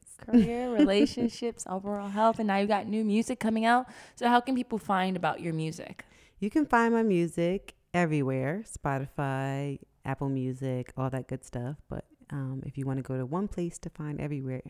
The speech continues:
Speaker 2: everything, you can go to w w w dot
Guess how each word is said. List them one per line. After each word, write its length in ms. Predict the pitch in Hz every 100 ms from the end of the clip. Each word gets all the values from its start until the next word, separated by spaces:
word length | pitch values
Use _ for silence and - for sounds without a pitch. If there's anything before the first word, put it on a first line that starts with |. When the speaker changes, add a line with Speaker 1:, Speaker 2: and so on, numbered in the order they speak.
| -
Speaker 2:
everything, 480 | 175 160 139 127 147 - - - - -
you 80 |
can 160 | 143 147
go 120 | 135
to 120 | 139
w 260 | 135 135 135
w 260 | 131 127 143
w 280 | 165 180 175 -
dot 180 | 123